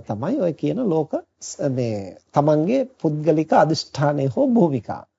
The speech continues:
එතකොට ඔය අවස්ථා දෙකෙන්ම රැකෙන්න බැරි පුද්ගලයාට තමයි ඊට පස්සේ නීතිය කියන එකක් සම්මත කරගන්නේ. එතකොට ඔහු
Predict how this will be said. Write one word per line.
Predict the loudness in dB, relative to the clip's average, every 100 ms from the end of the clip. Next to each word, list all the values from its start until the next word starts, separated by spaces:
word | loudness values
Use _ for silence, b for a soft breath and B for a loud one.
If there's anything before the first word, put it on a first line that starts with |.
| _ _ _ -4
එතකොට | 0 2 0 -2 0
ඔය | 2 4
අවස්ථා | 2 2 -2 -6 2 2 4 2
දෙකෙන්ම | 0 2 0 0 -2 -2 -2
රැකෙන්න | 0 0 0 -2 0 0
බැරි | 4 4 4
පුද්ගලයාට | 0 -4 -4 -2 4 6 6 4 0
තමයි | -2 -2 0 -2 -4 0
ඊට | 2 2
පස්සේ | 2 0 0 -4 -4 -6 -10 -6
නීතිය | 0 2 2 2 0 0
කියන | 0 -2 0
එකක් | -4 -6 -8 _
සම්මත | -2 0 0 -2 -2
කරගන්නේ. | -8 -10 -12 _ _ _ -4
එතකොට | 0 2 4 4 2
ඔහු | 2 2 2